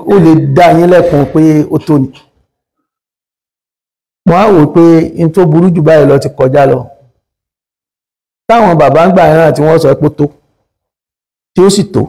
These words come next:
tí ó sì gba tító. Kí á ló wá ṣàwa Mùsùlùmí tó jẹ́ wípé a máa jà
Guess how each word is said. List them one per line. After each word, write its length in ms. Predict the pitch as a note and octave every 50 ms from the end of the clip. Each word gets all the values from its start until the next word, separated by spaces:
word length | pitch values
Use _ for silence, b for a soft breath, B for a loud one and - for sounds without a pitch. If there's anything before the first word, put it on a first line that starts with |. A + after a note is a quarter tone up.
| - - _ _ _ _ _ _ -
tí 20 | G3+
ó 80 | A#3+
sì 120 | A3+ B3 E3
gba 180 | B2+ C#3 D#3+ D#3+
tító. 260 | D#3+ F3+ D#3+ - G3 G3 - - _ _ _ _ _ _ _ _ _ _ _ _ _ _ _ _ _ _ _ _ _ _ _ _ _ _ _ _ _ _ _ _ _ _ _ _ _ _ _ _ _ _ _ _ _ -
Kí 60 | A3+
á 100 | A3 A3
ló 80 | A3+ A#3
wá 180 | A3+ G#3+ G#3+ A3
ṣàwa 360 | G#3+ A3 A3 F#3 D#3 D3+ D3+ D#3 C#3+
Mùsùlùmí 500 | C3+ B2 - - C3 C3 C3+ C3+ C3+ D3+ E3+ - _ _ _ _ _ _ _ _ _ _ _ _ _ _ _ _ _ _ _ _ _ _ _ _ _ _ _ - F3
tó 40 | F3
jẹ́ 200 | D#3 D3 D#3 D#3+
wípé 300 | E3+ E3+ E3 - F3+ F3 F3 F3 E3+ E3+ D#3+ D#3 E3+ - - _ _ _ _ _ _ _ _ _ _ _ _ _ _ _ _ _ _ _ _ _ _ _ -
a 180 | G#2+ A#3 A3+
máa 220 | G3 E3+ E3 E3 D#3
jà 240 | C#3 C3+ D#3 C#3+